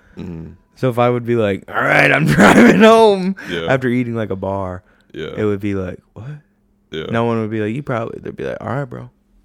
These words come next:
Speaker 2: dap up,
Speaker 1: <laughs>
Speaker 2: see, see you later."
Speaker 1: The second time I took Xanax, I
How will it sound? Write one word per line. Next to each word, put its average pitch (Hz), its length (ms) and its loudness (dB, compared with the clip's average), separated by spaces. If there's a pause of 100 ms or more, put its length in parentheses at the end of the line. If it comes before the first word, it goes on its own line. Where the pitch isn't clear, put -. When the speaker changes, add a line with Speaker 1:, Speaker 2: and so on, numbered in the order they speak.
(280)
Speaker 2:
dap 107 340 -10
up, 113 340 -8
Speaker 1:
<laughs> 120 260 -10
Speaker 2:
see, - 260 -12 (280)
see - 240 -6
you 139 100 -2
later." 131 500 -4 (160)
Speaker 1:
The 208 60 -10
second 110 380 -6
time 92 300 -8
I 87 100 -6
took 85 420 -12 (160)
Xanax, 78 720 -14
I 76 320 -10